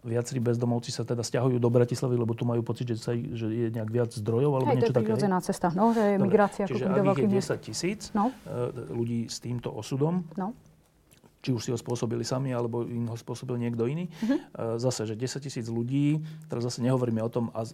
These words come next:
Speaker 1: ani vy, že aby ich štát podporoval dvoma tisícmi eur, alebo čo, ale že
Speaker 2: Mhm.
Speaker 1: hovoríme o nejakej elementárnej úcte voči ním a nejakým
Speaker 2: Mhm.
Speaker 1: elementárnym podmienkam, aby sa mohli z toho vyhrabať.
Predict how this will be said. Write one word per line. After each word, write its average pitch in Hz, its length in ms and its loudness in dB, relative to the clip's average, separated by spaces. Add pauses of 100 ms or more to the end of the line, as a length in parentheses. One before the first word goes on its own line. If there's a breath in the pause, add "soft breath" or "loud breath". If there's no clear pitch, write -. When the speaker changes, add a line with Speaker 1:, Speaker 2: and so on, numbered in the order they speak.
Speaker 1:
ani 110 160 -4
vy, 120 260 0
že 110 140 -6
aby 104 320 -4
ich - 80 -10
štát 107 160 0
podporoval 110 400 -4
dvoma 110 320 0
tisícmi 110 400 -4
eur, 127 180 4
alebo 107 220 -4
čo, 123 160 -6
ale 113 240 0
že 117 160 2
Speaker 2:
Mhm. - 20 -6 (240 loud breath)
Speaker 1:
hovoríme 127 300 2
o 123 100 -2
nejakej 123 380 2
elementárnej 123 720 2
úcte 123 320 0
voči 123 240 0
ním 139 240 0
a 127 80 -4
nejakým 123 320 -2
Speaker 2:
Mhm. 123 80 2
Speaker 1:
elementárnym 123 480 2
podmienkam, 127 480 4
aby 120 240 0
sa - 80 -2
mohli 123 240 0
z - 80 -10
toho 123 160 4
vyhrabať. 123 560 4